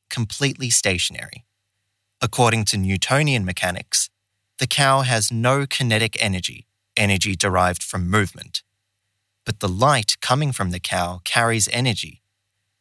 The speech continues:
so the cow is losing energy. Now, if you were to zoom past the radiating cow in a spaceship, from your frame of reference, the cow moves past you.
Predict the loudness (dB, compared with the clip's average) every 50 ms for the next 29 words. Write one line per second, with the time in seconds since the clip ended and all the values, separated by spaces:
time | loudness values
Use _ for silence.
0 | _ -2 2 2 2 0 0 -2 0 2 4 4 4 2 0 -2 -2 -2 -2 0
1 | 0 0 2 2 2 0 0 -2 -2 -4 -4 -4 -4 -6 -8 -8 -10 -10 -16 _
2 | _ _ _ _ _ _ _ _ _ _ _ _ -6 0 2 4 4 4 4 2
3 | 0 -4 -10 _ _ _ _ 0 0 0 2 0 2 2 2 2 2 0 0 2
4 | 2 2 2 2 2 0 0 2 4 4 4 6 4 2 0 0 0 0 2 2
5 | 2 0 0 0 0 0 -2 -4 -4 -2 2 2 2 2 2 -2 -4 -4 0 0
6 | 0 2 2 2 2 2 2 0 0 -2 -4 -8 _ -14 _ _ _ _ _ _
7 | _ _ _ _ _ -10 -4 -2 0 0 0 2 2 4 4 2 2 2 0 0
8 | 0 0 -2 -4 -4 -4 -4 -4 -6 -10 -12 -6 -4 -2 -2 -2 _ _ _ _
9 | _ _ _ _ _ -6 -4 -2 0 2 4 4 4 4 2 0 -2 -2 0 2
10 | 2 2 2 2 0 0 -2 -2 0 0 0 0 0 _ -2 2 4 4 4 4
11 | 2 0 -2 -4 -12